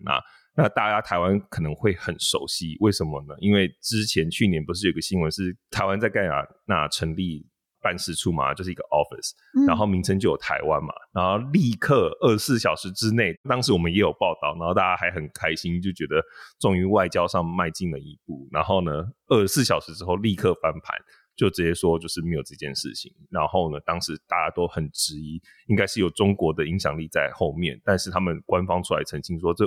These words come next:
Speaker 1: 完全没有，没有这件事情。不过在这个影片里面，他们其实有采访到相关人士，然后其实就是间接证明就是钱，因为后来在这个消息宣布之后，中国是施压，然后承诺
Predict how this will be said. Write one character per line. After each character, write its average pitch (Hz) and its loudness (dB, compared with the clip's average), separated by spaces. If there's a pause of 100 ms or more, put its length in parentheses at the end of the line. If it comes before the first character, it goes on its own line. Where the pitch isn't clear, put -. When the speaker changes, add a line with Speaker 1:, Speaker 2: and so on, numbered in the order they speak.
Speaker 1:
完 85 0
全 92 -6
没 71 -8
有， 73 -8 (400)
没 - 0
有 82 4
这 80 -4
件 78 -6
事 - -12
情。 - -18 (260)
不 117 2
过 107 2
在 - 2 (120)
这 180 4
个 113 0 (100)
影 76 -6
片 85 -2
里 69 -14
面， 82 -6 (200)
他 113 -2
们 104 0
其 87 -2
实 139 -4
有 87 2
采 90 -2
访 85 0
到 87 2
相 90 -2
关 92 2
人 87 -4
士， - -4 (600)
然 110 0
后 107 0
其 - -4
实 107 0
就 131 2
是 127 0
间 123 2
接 117 4
证 113 2
明 85 -2
就 104 4
是 95 0 (460)
钱， - 0 (600)
因 143 2
为 135 4
后 123 0
来 92 2
在 107 0
这 101 -4
个 107 0
消 98 0
息 85 -8
宣 95 0
布 98 -6
之 92 -4
后， 90 2
中 95 0
国 78 -2
是 85 -8
施 85 -4
压， 80 2
然 82 0
后 98 0 (140)
承 82 2
诺 87 4